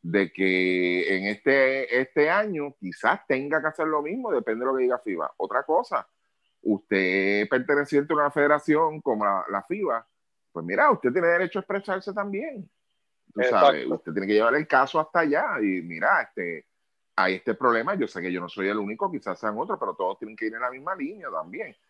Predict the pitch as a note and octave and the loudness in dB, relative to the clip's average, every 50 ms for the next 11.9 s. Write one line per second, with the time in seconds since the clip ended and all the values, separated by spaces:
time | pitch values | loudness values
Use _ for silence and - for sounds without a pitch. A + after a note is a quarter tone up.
0 | _ _ _ _ _ _ _ F#2 - G#3+ C4 - G#3+ - A3 G#3 - G3+ G3+ G3 | _ _ _ _ _ _ _ 0 2 2 2 2 2 4 2 6 6 4 6 8
1 | G3 F3+ E3+ E3+ D3+ C3+ C3+ C#3+ C3 - D3 D3 - - C#3+ C3+ B2+ C3+ B2+ A#2 | 8 8 8 8 6 4 4 2 2 2 0 -2 0 -2 -2 -2 -2 -2 -2 -2
2 | G#2+ A2+ A#2 A2+ A2 G#2 G#2+ A2+ A2 A2 A2 - B2 A2 G#2+ G#2+ - - A#2+ C3 | -2 -2 -2 -2 -2 -2 -2 -2 -4 -4 -4 -4 -4 -4 -4 -4 -6 -8 -10 -10
3 | C3 A2+ - E3 F#3 C#3+ - _ _ - D2 D2 F#2 B2 E3 E3+ C#3+ C3 C3 - | -10 -10 -8 -10 -10 -10 -12 _ _ -4 -2 2 2 4 4 4 4 2 0 -8
4 | _ _ _ _ _ _ _ _ _ _ _ D2 D#2+ F#2+ B2 A#2 G#2 F2+ E2+ F2 | _ _ _ _ _ _ _ _ _ _ _ -2 2 4 4 4 4 2 2 4
5 | G#2+ D3 F3 - - G#2+ E2 F2 F2+ D#2 E2+ F2 F#2 C3+ E3 - - G3+ G3 F#3+ | 4 4 4 2 -2 -12 -14 -14 -14 -12 -12 -6 -6 -6 -6 -6 -8 -10 -10 -10
6 | - - F#3 F3+ F#3 F3+ F3+ F#3 F3+ F#3+ G#3 F3 C#3 - _ - A#2+ A2 A2 G#2+ | -8 -4 -4 -4 -4 -4 -6 -6 -8 -8 -8 -10 -12 -14 _ -6 -6 -4 -4 -6
7 | G2+ - - C3 C#3 C#3 - - A#2+ A2 G#2+ - _ _ D3+ D#3+ D#3+ D3 B2+ A#2 | -6 -4 -2 -2 -2 -2 -2 -2 -4 -4 -4 -6 _ _ 2 4 4 4 4 4
8 | A2+ A2+ A2 _ _ _ _ _ _ _ _ _ _ - F#2 G2+ G2+ G2 F#2+ G2+ | 0 -4 -10 _ _ _ _ _ _ _ _ _ _ -4 0 2 2 2 2 0
9 | A2 B2+ C#3+ D#3 C#3+ B2 A2+ G#2 G#2 G2+ G2+ A2 A#2 A#2+ - C3+ C3 B2+ B2+ B2+ | 0 0 0 0 -2 -2 -2 -2 -2 0 0 -2 -4 -2 0 0 0 2 0 0
10 | - D3+ D3 D3+ - B2+ G#2+ G2 - - G2+ E2+ E2+ D#2+ D2 D2 D#2 F#2+ C3+ C#3+ | -2 -6 -6 -4 -4 -4 -4 -4 -6 -4 -4 -4 -2 -4 -4 -6 -4 -6 -6 -4
11 | - F#2 E2+ - B2 A#2+ A#2+ - B2+ G#2 G#2+ A2 A#2+ G#2 - D2 - | -4 -6 -4 -2 -2 -2 0 -2 -4 0 2 0 0 0 -4 -10 -10